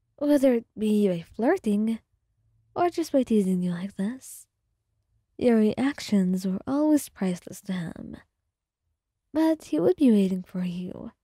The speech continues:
even if it was just the two of you working together. Seeing you would always brighten up his day nonetheless. Neuvillette. Neuvillette would find it difficult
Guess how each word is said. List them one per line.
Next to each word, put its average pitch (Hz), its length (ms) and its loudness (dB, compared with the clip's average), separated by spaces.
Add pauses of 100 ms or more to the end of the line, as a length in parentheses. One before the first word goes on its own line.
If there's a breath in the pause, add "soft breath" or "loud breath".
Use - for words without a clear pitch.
(640)
even 302 320 4
if 247 100 -2
it - 140 -8
was 233 160 2
just 220 220 -6
the 202 60 -6
two 196 220 -2
of 185 80 0
you 185 160 0
working 180 380 -4
together. 208 640 -6 (920)
Seeing 277 500 4
you 208 320 2
would 185 220 -4
always 262 340 -2
brighten 202 460 -6
up 196 160 -6
his 202 160 -4
day 170 260 -4
nonetheless. 185 1040 -8 (920)
Neuvillette. 208 1040 0 (1040)
Neuvillette 311 720 2
would 233 260 0
find 226 320 2
it 208 140 -2
difficult 208 880 -4